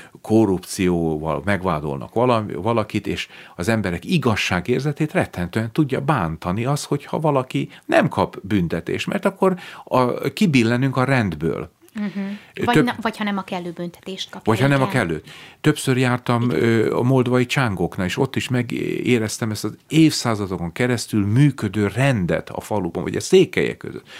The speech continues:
Speaker 1: Ők csak annyit mondják, mondnak, hogy ez nincs így rendben. És azt a
Speaker 2: Mhm.
Speaker 1: rendet helyre kell állítani.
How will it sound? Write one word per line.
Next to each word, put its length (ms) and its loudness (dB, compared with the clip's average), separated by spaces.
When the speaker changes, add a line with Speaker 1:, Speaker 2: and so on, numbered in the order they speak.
Speaker 1:
Ők 160 0
csak 180 0
annyit 260 2
mondják, 540 -2
mondnak, 200 -4
hogy 120 0
ez 100 -2
nincs 320 -2
így 240 -2
rendben. 560 -4
És 100 -4
azt 160 -4
a 40 2
Speaker 2:
Mhm. 80 -2
Speaker 1:
rendet 420 0
helyre 400 -4
kell 320 -6
állítani. 640 -8